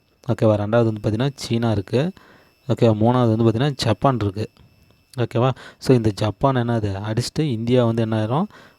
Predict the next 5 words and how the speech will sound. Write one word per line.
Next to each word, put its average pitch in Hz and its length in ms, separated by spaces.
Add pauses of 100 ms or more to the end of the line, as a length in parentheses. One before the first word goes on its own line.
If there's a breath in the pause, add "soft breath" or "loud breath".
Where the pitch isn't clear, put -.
(100)
மூணாவது 120 280
இடத்துக்கு 110 500
வந்துரும் 110 440
ரெண்டாயிரத்தி 110 440
ஐம்பதுல 107 600